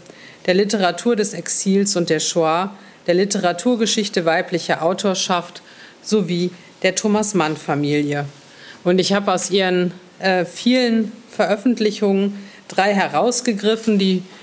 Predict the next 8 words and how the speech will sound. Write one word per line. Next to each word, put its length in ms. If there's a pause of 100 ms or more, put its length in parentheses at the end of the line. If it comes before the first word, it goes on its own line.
(180)
glaube 280
ich, 140
für 140
heute 280
Abend 300
besonders 460
interessant 640
sind. 340